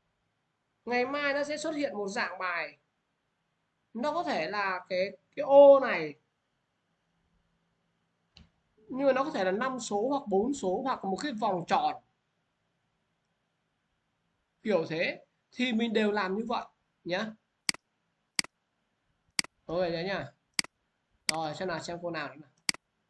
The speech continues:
Cho nên là hãy tìm quy luật, đừng bỏ, đừng bỏ cuộc. Sunday hay Saturday, câu số năm.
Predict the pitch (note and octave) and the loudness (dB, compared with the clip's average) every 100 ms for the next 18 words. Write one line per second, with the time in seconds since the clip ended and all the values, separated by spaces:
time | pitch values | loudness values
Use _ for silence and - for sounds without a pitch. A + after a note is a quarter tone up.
0 | _ _ _ _ _ - B3+ C4 C4 A3+ | _ _ _ _ _ -8 -2 0 0 -2
1 | F#3 E3 - - B3 - A#3 G#3 C4+ B3+ | -4 -6 -10 -8 -8 -4 -4 -2 -4 -2
2 | G#3+ - _ _ - G#3 G3+ F3 C3+ C3+ | -2 -4 _ _ -4 -2 0 -2 -4 -4
3 | G3+ G#3 G#3 F3 - A#3 A3+ - _ _ | -6 -6 -4 -4 -4 -6 -6 -10 _ _
4 | _ _ _ _ _ _ _ _ _ _ | _ _ _ _ _ _ _ _ _ _
5 | _ _ _ _ - A#3+ A#3+ A3+ A3+ A3 | _ _ _ _ -8 -6 -4 -4 -2 -2
6 | A3 A#3 A#3+ A3 G#3 G3 F3 _ - A3 | -4 -8 -8 -6 -4 -6 -10 _ -10 -6
7 | A3 A3 A3 A3 | -4 -6 -4 -4